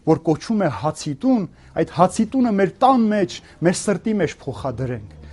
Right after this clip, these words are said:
որպեսզի կարողանանք հրեշտակի ավետիսը իրականություն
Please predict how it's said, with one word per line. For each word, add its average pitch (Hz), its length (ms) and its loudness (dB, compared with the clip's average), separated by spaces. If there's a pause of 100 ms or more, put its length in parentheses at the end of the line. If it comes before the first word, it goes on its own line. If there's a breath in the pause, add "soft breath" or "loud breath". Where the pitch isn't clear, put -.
(240 loud breath)
որպեսզի 180 420 2
կարողանանք 175 720 6 (240 loud breath)
հրեշտակի 180 560 4
ավետիսը 170 560 4 (400 loud breath)
իրականություն 175 640 4